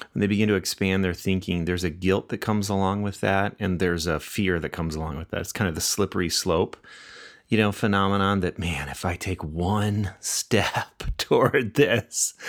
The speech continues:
I will, I will wind up, um, somewhere very dangerous." And all my family will reject me, which might be true. What would you say about the slippery slope phenomenon?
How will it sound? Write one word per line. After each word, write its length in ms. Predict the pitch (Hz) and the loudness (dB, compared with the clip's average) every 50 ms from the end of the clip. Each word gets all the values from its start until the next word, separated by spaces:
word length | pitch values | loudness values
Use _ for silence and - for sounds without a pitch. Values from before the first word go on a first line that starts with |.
| - - - - | -10 -10 -10 0
I 140 | - - 90 | 2 4 4
will, 400 | 92 92 90 87 85 85 78 - - - - - - - - - | 4 4 4 4 4 2 0 -2 -6 -16 -20 -20 -20 -12 -2 0
I 140 | 92 92 90 | 2 2 2
will 260 | 85 80 80 78 76 | 2 2 0 -2 -2
wind 420 | 71 80 82 85 85 87 87 80 | -2 -2 0 0 0 0 0 2
up, 320 | 82 78 71 73 - - - - _ _ _ | 2 2 2 0 -2 -8 -18 -20 _ _ _
um, 460 | 82 80 78 73 73 76 71 69 - - - | 0 0 0 0 -2 -4 -6 -8 -8 -8 -8
somewhere 420 | - - - 87 82 82 80 76 76 | -4 -2 0 0 0 2 0 0 0
very 460 | 78 80 82 80 80 78 76 76 76 | -2 -2 -2 0 2 2 0 0 -2
dangerous." 760 | 67 73 67 67 69 67 69 69 55 62 - - - - - - | -2 -4 -4 -2 -4 -4 -4 -4 -4 -6 -6 -8 -8 -10 -10 -6
And 460 | 90 76 73 71 67 65 71 67 64 - - - - - - - - - _ _ _ _ | -4 -4 -2 -2 -4 -4 -4 -6 -8 -10 -14 -20 -20 -20 -20 -20 -20 -20 _ _ _ _
all 260 | - 90 87 85 82 | 0 2 2 4 2
my 140 | 82 80 78 76 | 2 0 -2 -2
family 360 | - 87 80 76 78 78 76 | -2 -2 -2 -2 -2 -4 -2
will 220 | 76 76 76 71 | -2 -2 -2 -2
reject 400 | 71 76 69 73 71 69 - - | -4 -4 -4 -4 -4 -6 -6 -6
me, 220 | 80 71 65 64 - | -6 -6 -6 -6 -6
which 220 | - - - - | -6 -8 -6 -4
might 120 | 82 76 73 | -6 -4 -4
be 100 | 76 73 | -6 -8
true. 360 | - - 80 - - - - - _ - - - - - - - _ - | -6 -4 -4 -4 -4 -6 -10 -14 _ -20 -20 -20 -20 -20 -20 -20 _ 4
What 160 | - 117 135 | 4 4 6
would 100 | 160 151 | 4 2
you 80 | 151 139 | 0 0
say 260 | - - 113 104 104 | 0 2 4 4 4
about 380 | 101 95 92 90 87 78 78 | 4 4 4 4 4 2 2
the 120 | 92 92 85 | 0 0 0
slippery 460 | - - - 87 80 - 85 85 82 | 2 0 0 -2 0 0 2 2 2
slope 440 | 80 - - - 85 82 80 76 - | 0 -2 -2 0 0 2 2 0 -2
phenomenon? 760 | - - - 82 76 73 73 73 73 71 69 65 57 64 67 | -6 -6 -4 -4 -2 -2 -4 -4 -4 -4 -4 -6 -6 -8 -10